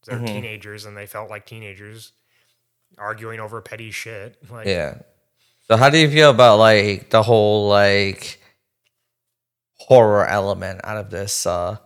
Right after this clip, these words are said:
Speaker 2: film? Obviously, in this film, they have the hand as, like, this object of, like, like, if you hold the hand and you say, "Talk to me," shit really happens.
Speaker 1: Yeah, I mean,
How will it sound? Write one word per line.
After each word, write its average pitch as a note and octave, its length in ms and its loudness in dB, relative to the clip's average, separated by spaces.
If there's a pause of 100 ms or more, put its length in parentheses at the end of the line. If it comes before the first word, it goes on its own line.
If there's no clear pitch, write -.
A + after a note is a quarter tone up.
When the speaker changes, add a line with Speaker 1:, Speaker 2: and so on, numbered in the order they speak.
(160)
Speaker 2:
film? G2 440 -10
Obviously, G#2 680 -2
in G2+ 80 -8
this G2+ 180 -8
film, G2+ 280 -4
they G2+ 360 -4 (340)
have G2+ 420 2
the G#2+ 60 -8
hand G2 520 -6
as, G2+ 300 -8
like, F#2+ 240 -6
this - 300 -10
object F#2+ 640 -6
of, G2+ 260 -16
like, D#2 600 -12 (920)
like, G2+ 260 -8
if G2+ 140 -10
you G2+ 200 -8
hold A3 280 2
the A3+ 120 6
hand G#3 440 4
and C#3 120 -2
you B2 60 -4
say, C#3 200 2
"Talk D3 300 6
to B2 140 -2
me," G#2+ 580 -2
shit - 420 -2
really A2 320 0
happens. D2 680 -8 (1120)
Speaker 1:
Yeah, D#3 340 -10 (120)
I D3+ 100 -12
mean, E3+ 340 -10